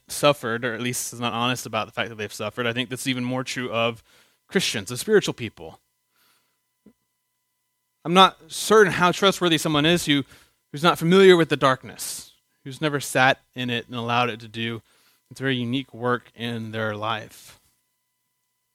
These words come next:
The people of faith have lots of wisdom with how to deal with darkness, with how to process it, with how to speak of it.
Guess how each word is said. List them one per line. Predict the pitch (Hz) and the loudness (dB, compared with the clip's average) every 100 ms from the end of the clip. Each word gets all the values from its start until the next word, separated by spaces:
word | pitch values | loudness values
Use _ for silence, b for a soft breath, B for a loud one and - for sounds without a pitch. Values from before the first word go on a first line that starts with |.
| _ _ _ _ _ - | _ _ _ _ _ -20
The | 127 | -2
people | 147 139 131 | -2 2 2
of | 127 117 | 0 -2
faith | - 131 123 - - _ _ _ _ _ _ _ | -4 -4 -4 -8 -20 _ _ _ _ _ _ _
have | 135 131 131 120 | 0 2 2 -2
lots | 139 139 | -2 -2
of | 143 | -4
wisdom | 139 165 160 - 104 85 78 _ _ _ _ _ _ - - | 2 2 2 -6 -10 -10 -20 _ _ _ _ _ _ -20 -18
with | 117 | -10
how | 120 120 | -6 -6
to | - 123 120 120 - _ _ | -6 -6 -6 -8 -14 _ _
deal | 123 143 165 160 | 2 4 6 4
with | 127 104 - - - | 0 -6 -8 -20 -8
darkness, | 107 95 90 85 - - | -8 -8 -14 -16 -16 -14
with | |
how | 113 117 | -6 -6
to | - | -6
process | 110 - 127 127 131 - | -14 -6 -4 -4 -6 -14
it, | 95 85 | -16 -18
with | 87 | -10
how | 110 | -10
to | - 113 | -10 -14
speak | - 143 139 - | -6 -2 -2 -4
of | 101 92 | -14 -14
it. | 98 - - | -16 -20 -20